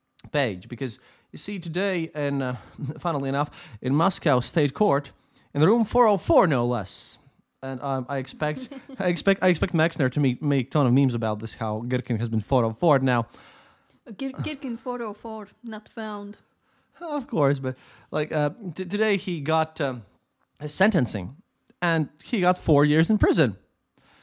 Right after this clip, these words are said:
Speaker 1: So, but I'll just, I'll just read the two posts from, from his supporters page, which are quotes from, uh, other, other sources there. One comes from a Russian, Russian movement for Stelkov,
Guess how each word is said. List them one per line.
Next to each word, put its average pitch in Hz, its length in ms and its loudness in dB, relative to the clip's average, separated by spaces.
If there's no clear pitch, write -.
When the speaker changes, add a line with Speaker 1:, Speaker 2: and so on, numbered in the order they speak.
Speaker 1:
So, 202 160 -4
but 208 80 -4
I'll 247 120 2
just, 180 140 -4
I'll 226 100 2
just 185 200 -8
read 180 180 -2
the 131 80 -8
two 165 180 -2
posts 156 340 -2
from, 123 360 -2
from 120 300 -4
his 123 180 -2
supporters 127 460 -4
page, 131 420 0
which 120 160 -10
are 123 120 -2
quotes 135 340 -6
from, 110 540 -2
uh, 117 200 -6
other, 117 340 0
other 127 200 -2
sources 131 420 -6
there. 117 280 -2
One 156 380 -2
comes 123 320 -4
from 120 460 -2
a 127 120 0
Russian, 156 580 0
Russian 175 400 0
movement 170 480 -2
for 131 180 0
Stelkov, 180 720 2